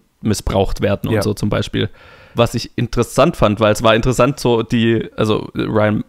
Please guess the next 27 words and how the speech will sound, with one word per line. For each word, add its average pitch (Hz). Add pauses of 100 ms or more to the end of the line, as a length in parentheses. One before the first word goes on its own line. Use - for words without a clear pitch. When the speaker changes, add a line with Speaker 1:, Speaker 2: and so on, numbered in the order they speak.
Speaker 1:
Murphy 107
selber 101
ist -
schwul 139
und 113 (120)
das 117
war 113
inter-, 120
ich -
hatte 131
so 120
das 110
Gefühl, 147
das 131
ist -
so 117 (420)
interessant, 123
seine 143 (380)
Sicht 127 (140)
auf 113
das -
Hollywood 110
der 104
damaligen 101
Zeit 104
zu -
sehen. 104